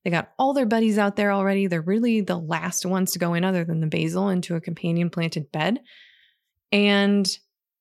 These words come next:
they're ready. They don't need much more feeding than that. If you see them having some issues,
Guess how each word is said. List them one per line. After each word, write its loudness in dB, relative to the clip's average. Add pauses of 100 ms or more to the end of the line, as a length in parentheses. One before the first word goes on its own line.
(500)
they're 2
ready. 0
They 0
don't 0
need 2
much 0
more -2
feeding -4
than -6
that. -6
If 0
you 4
see 0
them 0 (320)
having 2
some -2
issues, 0